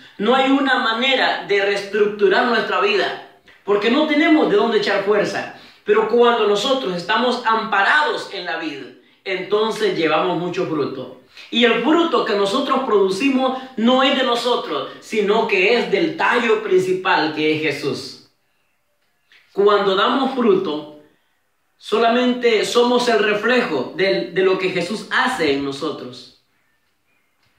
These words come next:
El apóstol Pablo, en el libro de Filipenses, capítulo cuatro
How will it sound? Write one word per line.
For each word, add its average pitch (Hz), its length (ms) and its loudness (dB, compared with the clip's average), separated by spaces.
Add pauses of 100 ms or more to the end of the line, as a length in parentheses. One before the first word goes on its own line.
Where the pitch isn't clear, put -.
(400)
El 175 120 0
apóstol 214 520 2
Pablo, 208 440 2 (600)
en 156 160 2
el 156 80 4
libro 196 180 2
de 185 160 0
Filipenses, 160 840 -4
capítulo 165 520 -4
cuatro - 420 -2